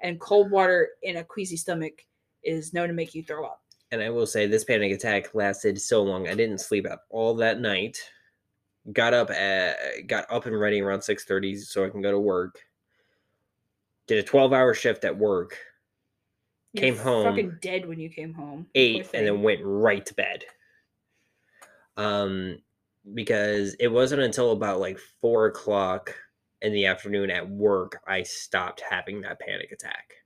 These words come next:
Speaker 2: That was the worst panic attack I've ever had in my life. And like I said, it could be attributed to the dosage and the sugar, or I'm just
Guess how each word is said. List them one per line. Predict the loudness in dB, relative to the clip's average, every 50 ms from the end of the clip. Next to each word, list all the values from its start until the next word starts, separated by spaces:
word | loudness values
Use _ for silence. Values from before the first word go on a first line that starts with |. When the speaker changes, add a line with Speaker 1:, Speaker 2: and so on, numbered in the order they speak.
| _ _ _ -20 -20 -20 -20 _ _ -2
Speaker 2:
That | -2
was | -2 -2 -2 -2
the | -4
worst | -4 -4 -6 -2 4 8 10 10 10 8 6 2 -6 -12 -12 -6
panic | -4 -2 -2 -2 -4
attack | -4 -4 -4 -4 -4 -2
I've | 0 0
ever | 0 0 0
had | 0 -2 -2
in | -2
my | -4 -4 -4
life. | -4 -2 -2 -4 -6 -8 -10 -6
And | -4 -4 -2 -2 -4 -6 -6 _ _ _ _ _ _ _ _ _ _ _ _ _ _ _ _ _ _ _ _ _ _
like | 0 2 2
I | 2
said, | 2 0 0 0
it | 0 0 4
could | 6 6 10
be | 10 10 8
attributed | 8 6 2 2 2 2 2 2 0 0 -2
to | -2 2 2 4 4 4 2
the | 0 -2 -8
dosage | -4 2 4 6 6 6 4 6 4 4 4 4 0 -8 -10 -8
and | -6 -6 -4 -4 -4 -4
the | -6 -6
sugar, | -6 -6 -2 2 2 2 4 4 4 2 2 2 -2 -6 -12 _ _ _ _ _ _ _ _ _ _ _ _ _ _ _ _ _ _ _ _ _ _ _ _ _ _ _ _ _ _ _ _ _ _ _ _ _ _ _ _ _
or | 0 2 4 4 4 2 0
I'm | 0 0 0 0
just | -2 -2 -4 -8 -12